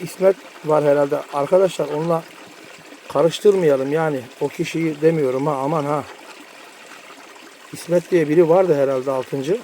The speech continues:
Ben bilerek duymuştum. Aman ha. Oraya bir şey söylediğim yok. Ben öylesine dedim yani. Yoksa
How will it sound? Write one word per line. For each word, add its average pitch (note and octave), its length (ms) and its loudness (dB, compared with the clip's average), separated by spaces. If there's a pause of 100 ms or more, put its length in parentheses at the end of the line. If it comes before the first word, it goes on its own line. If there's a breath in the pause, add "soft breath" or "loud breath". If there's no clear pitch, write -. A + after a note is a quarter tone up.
(120)
Ben D3+ 180 -4
bilerek C3+ 380 -2
duymuştum. D#3+ 500 -6 (1000)
Aman D#3 320 0
ha. D3+ 140 -2 (600)
Oraya D#3 280 2
bir D3+ 60 -10
şey D#3 300 -2 (120)
söylediğim D3 520 2
yok. E3 220 0
Ben D3 140 -2 (880)
öylesine F3 540 4
dedim C3+ 280 0
yani. C3 300 -2 (560)
Yoksa D#3 500 0